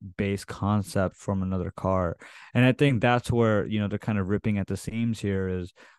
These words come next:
we've tested, I think that, I think you're right, Chris. I think you're absolutely spot on where they've kind of dug as much as they could out of this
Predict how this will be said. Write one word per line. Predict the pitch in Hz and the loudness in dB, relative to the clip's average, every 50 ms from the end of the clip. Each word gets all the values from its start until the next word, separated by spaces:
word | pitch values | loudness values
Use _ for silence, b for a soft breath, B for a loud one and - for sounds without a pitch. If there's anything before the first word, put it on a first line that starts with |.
| b b - | b b 0
we've | 110 110 98 - | 0 0 0 0
tested, | - - 123 113 110 - - 117 110 101 98 90 - _ _ - 98 95 - - _ _ _ _ - - | 0 2 2 2 2 0 0 2 2 2 2 -2 -6 _ _ -16 -16 -16 -16 -20 _ _ _ _ -12 -6
I | 107 110 | -6 -2
think | - 127 117 107 | 0 0 0 0
that, | - - - 90 85 - - | 0 -2 -4 -6 -8 -8 -8
I | - 104 | -8 -4
think | - 147 147 - | -2 -2 2 4
you're | 147 120 | 6 6
right, | 110 98 85 | 6 6 2
Chris. | - - 98 87 85 | 0 -4 -4 -2 -2
I | 95 | -4
think | 87 - 104 107 | -4 -2 0 2
you're | 110 110 | 4 4
absolutely | 107 - - 113 101 101 101 | 2 2 0 -2 0 0 0
spot | 98 - - 101 101 98 95 | -2 -2 -2 0 0 2 2
on | 95 95 95 92 | 0 -2 -2 -2
where | 92 95 92 | -2 -4 -4
they've | 82 104 101 95 - | -4 -4 -6 -6 -4
kind | - 110 101 98 | -4 -2 -2 -2
of | 95 92 87 _ b b b b b b b b _ _ _ _ _ _ _ _ _ _ _ - 127 107 110 | -2 -4 -6 _ b b b b b b b b _ _ _ _ _ _ _ _ _ _ _ -16 -14 -12 -2
dug | 110 131 123 131 123 104 - - _ _ _ _ - | 0 2 2 2 2 -2 -6 -12 _ _ _ _ -2
as | 117 120 98 104 | 0 0 2 2
much | 117 127 135 135 156 | 2 2 2 2 0
as | 139 110 | 0 0
they | 123 117 | 0 -2
could | - - - 127 123 117 98 - | -2 0 0 2 2 2 0 -2
out | - 104 107 107 | -4 -4 -4 -2
of | 110 107 101 87 90 | -4 -4 -4 -8 -8
this | 98 110 110 101 - - | -6 -6 -6 -6 -6 -14